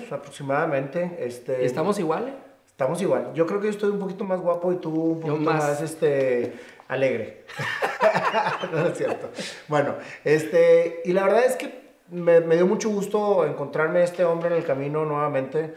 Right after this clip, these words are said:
Speaker 1: porque después de treinta años de dejarnos de ver, coincidimos mucho en una afinidad tremenda de, de vivir la vida con pasión. Y precisamente por eso, por eso elegimos que tú fueras la, la persona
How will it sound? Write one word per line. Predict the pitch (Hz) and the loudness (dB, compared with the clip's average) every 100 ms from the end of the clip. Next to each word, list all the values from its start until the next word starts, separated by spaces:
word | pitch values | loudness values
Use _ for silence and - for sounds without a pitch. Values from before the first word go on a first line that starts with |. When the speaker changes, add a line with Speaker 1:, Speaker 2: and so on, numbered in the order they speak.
| - - _ _ | -18 -20 _ _
Speaker 1:
porque | 131 131 131 127 123 123 120 117 - - | -4 -4 -2 0 2 2 2 -2 -6 -14
después | 123 135 143 | -12 -8 -4
de | 160 | 0
treinta | 156 160 156 147 | 2 2 2 0
años | 151 135 131 | 0 -2 0
de | 120 | 0
dejarnos | 117 131 131 139 | 0 -4 -4 0
de | |
ver, | 139 135 135 - - - _ _ _ - | 4 4 4 -2 -14 -20 _ _ _ -6
coincidimos | 143 139 135 139 151 160 | -2 -2 -2 -2 0 0
mucho | 156 151 170 160 156 151 | -2 -4 0 0 0 -2
en | 127 123 | -6 -6
una | 135 147 | -6 -6
afinidad | 147 135 127 131 135 | -6 -4 0 0 0
tremenda | 131 135 131 139 | -2 -2 -2 2
de, | 135 120 117 - | 2 2 -2 -6
de | 120 | -8
vivir | 123 127 131 | -6 -4 0
la | |
vida | 135 135 | 2 2
con | 135 117 | 0 -4
pasión. | 120 - 120 117 - _ _ _ _ | -6 -6 -8 -10 -16 _ _ _ _
Y | 147 147 147 147 147 | -6 -2 0 -2 -2
precisamente | 156 151 175 208 202 190 | -2 -2 -2 0 0 -2
por | 190 165 | -4 -2
eso, | 160 180 180 175 - | -2 2 2 2 0
por | 139 | -4
eso | 135 170 170 151 127 123 - - - | -2 4 4 6 4 0 -6 -14 -16
elegimos | 135 135 127 160 165 165 | -8 -6 -6 -4 -4 -4
que | 165 | -8
tú | 156 | -8
fueras | 143 156 160 | -4 0 0
la, | 151 - | 0 -4
la | 123 120 | -6 -4
persona | 123 - 139 147 160 | -4 -2 -2 0 -2